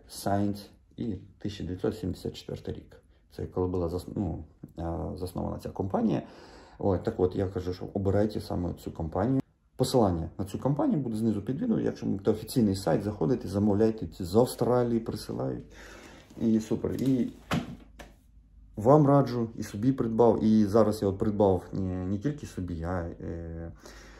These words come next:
е, Konami. Ось такі, ну, звісно, рожеві.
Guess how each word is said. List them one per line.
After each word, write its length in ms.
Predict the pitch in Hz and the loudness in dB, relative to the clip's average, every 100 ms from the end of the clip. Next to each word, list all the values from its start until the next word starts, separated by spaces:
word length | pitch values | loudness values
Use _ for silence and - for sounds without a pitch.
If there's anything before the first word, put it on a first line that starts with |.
| - - - | -20 -20 -18
е, 260 | - 85 80 | -12 -10 -8
Konami. 480 | - 95 95 110 147 156 - - - - - - - - - - - - - - - - - - - - - - | -4 0 2 2 0 -2 -12 -20 -20 -20 -20 -20 -20 -20 -20 -20 -20 -20 -20 -20 -20 -20 -20 -20 -20 -20 -20 -10
Ось 160 | 95 - | -10 -6
такі, 300 | 110 101 92 | -2 0 0
ну, 120 | 151 | 0
звісно, 340 | 92 98 - 95 | -2 -4 -2 -2
рожеві. 600 | 95 95 113 104 95 | 0 2 4 4 2